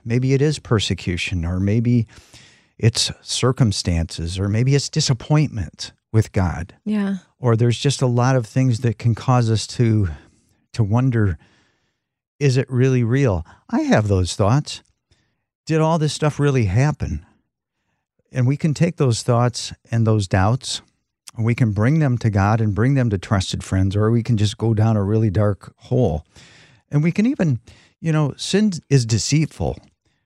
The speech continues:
Speaker 1: And so see that you don't have a sinful, unbelieving heart. Like, sin will say,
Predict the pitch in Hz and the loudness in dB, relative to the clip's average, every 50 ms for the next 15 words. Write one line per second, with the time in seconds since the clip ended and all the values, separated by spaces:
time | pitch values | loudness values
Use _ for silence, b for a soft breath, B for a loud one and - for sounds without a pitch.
0 | _ - 131 131 120 - - 143 131 120 113 110 117 - - - 202 170 180 143 | _ 0 0 0 0 0 -2 0 0 2 0 -2 -2 -4 -2 0 2 2 2 0
1 | 120 - _ _ _ _ _ - 135 139 139 151 147 151 147 123 123 - - 156 | 0 -4 _ _ _ _ _ -8 -6 -2 0 2 2 2 2 0 -2 0 0 0
2 | 143 120 135 135 131 135 127 117 120 123 120 123 117 107 107 135 123 - - b | 0 0 2 2 2 2 2 2 0 0 2 2 0 2 2 2 0 0 -4 b
3 | b b b b b b b b b b b _ - 139 135 123 - - _ _ | b b b b b b b b b b b _ 0 0 0 0 -2 -14 _ _
4 | _ - - - - 196 208 208 170 143 - - 156 143 143 147 151 123 | _ -14 -8 -4 0 0 0 2 0 -2 -2 0 0 2 2 2 0 -2